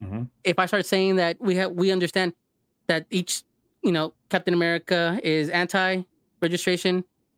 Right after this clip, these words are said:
Speaker 2: and Tony Stark is pro, right?
Speaker 1: Right.
Speaker 2: You would think that this confrontation and the fact that he is trying to show face and for compassion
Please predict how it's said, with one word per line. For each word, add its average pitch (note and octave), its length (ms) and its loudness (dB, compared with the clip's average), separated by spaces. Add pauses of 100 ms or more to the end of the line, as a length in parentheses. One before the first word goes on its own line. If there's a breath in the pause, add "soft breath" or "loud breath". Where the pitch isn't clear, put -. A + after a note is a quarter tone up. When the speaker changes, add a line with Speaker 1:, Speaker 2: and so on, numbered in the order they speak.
(180)
Speaker 2:
and D3+ 240 0
Tony D3+ 180 -2
Stark C#3+ 240 -4
is D3+ 160 -2
pro, D#3 300 -4 (680)
right? D3+ 160 0
Speaker 1:
Right. F2+ 140 -4 (1600)
Speaker 2:
You G3+ 200 2
would B3+ 180 0
think A3 520 -2 (760)
that E3+ 260 0
this F#3 560 -2 (200)
confrontation F3 960 0 (720)
and E3+ 100 2
the D#3 60 2
fact F#3 280 0
that F3+ 120 2
he A3 240 0
is G#3 100 -2
trying G3+ 340 -2
to F3+ 100 -4
show E3+ 200 0
face F3+ 400 0
and D#3+ 220 -4
for - 160 -2
compassion E3+ 680 -2